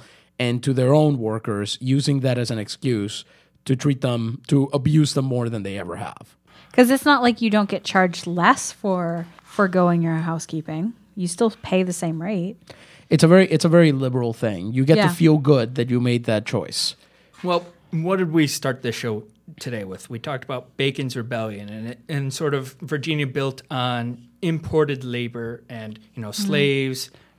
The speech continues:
Speaker 3: and indentured servitude. And then we talked about this coal strike, these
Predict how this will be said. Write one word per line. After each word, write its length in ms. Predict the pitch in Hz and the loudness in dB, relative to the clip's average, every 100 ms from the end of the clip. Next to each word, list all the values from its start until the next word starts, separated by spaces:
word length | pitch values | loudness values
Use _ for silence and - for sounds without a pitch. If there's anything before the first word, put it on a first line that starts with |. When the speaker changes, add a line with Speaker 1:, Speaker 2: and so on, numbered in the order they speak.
| - | -10
Speaker 3:
and 420 | 120 113 110 110 - | -8 -8 -10 -12 -12
indentured 540 | 120 131 131 - 117 | -4 0 0 -2 -8
servitude. 640 | - 120 110 - 76 76 _ _ | -6 -6 -6 -12 -18 -20 _ _
And 100 | 143 | -8
then 140 | 151 151 | -6 -4
we 160 | 151 | -4
talked 300 | 143 147 143 | -4 -4 -4
about 340 | 135 135 123 127 _ | -2 -2 -2 -4 _
this 160 | 143 123 | -8 -8
coal 340 | - 160 160 | -2 2 2
strike, 420 | 131 - 104 87 - | 2 -6 -10 -10 -10
these 400 | 123 127 127 | -8 -8 -10